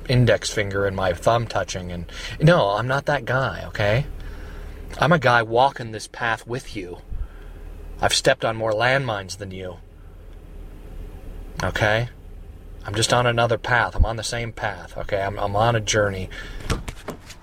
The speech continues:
And part of, uh, sharing my journey with you is to share my story with you about how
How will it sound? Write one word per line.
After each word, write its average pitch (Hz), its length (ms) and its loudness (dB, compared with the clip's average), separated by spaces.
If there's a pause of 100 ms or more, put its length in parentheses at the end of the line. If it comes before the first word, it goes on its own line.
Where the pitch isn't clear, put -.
(1120)
And 135 260 4 (400)
part 160 320 6
of, 123 240 0
uh, 107 340 -2 (280)
sharing 165 520 4
my 127 200 0
journey 123 340 -2
with 117 200 -4
you 123 400 4
is 113 440 2
to 113 380 6
share 139 340 6
my 117 180 -2
story 196 580 4
with 127 240 2
you 117 160 4
about 117 300 6
how 123 460 2